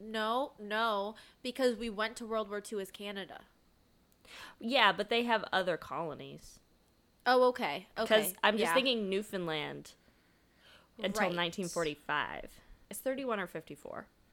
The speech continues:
Speaker 1: Yes. <laughs> It's one of those two.
Speaker 2: My gut says fifty-four.
Speaker 1: Okay. Let's go with fifty-four.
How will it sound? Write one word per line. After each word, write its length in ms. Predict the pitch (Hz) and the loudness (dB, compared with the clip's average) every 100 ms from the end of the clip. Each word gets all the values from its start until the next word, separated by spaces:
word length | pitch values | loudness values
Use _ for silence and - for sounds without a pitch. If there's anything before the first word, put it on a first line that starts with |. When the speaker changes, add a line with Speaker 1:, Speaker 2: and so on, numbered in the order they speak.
| - | -12
Speaker 1:
Yes. 400 | 214 170 - - | -8 -8 -10 -18
<laughs> 80 | _ | _
It's 360 | 269 381 311 - | -2 0 -2 -4
one 280 | 220 247 359 | -4 -2 -2
of 100 | 269 | -2
those 460 | 226 240 226 - | 0 2 0 -4
two. 340 | - 196 - - - _ | -8 -8 -8 -12 -18 _
Speaker 2:
My 140 | 214 | -2
gut 260 | 240 240 240 | 2 2 2
says 220 | 262 240 | -2 -2
fifty-four. 680 | 214 208 190 - 156 - 185 - | -6 -6 -8 -8 -8 -8 -12 -6
Speaker 1:
Okay. 300 | 233 311 311 - _ | -4 -2 -4 -6 _
Let's 140 | 240 220 | -20 -14
go 120 | 233 | -12
with 100 | 226 | -10
fifty-four. 500 | 233 220 226 190 196 | -12 -14 -14 -14 -16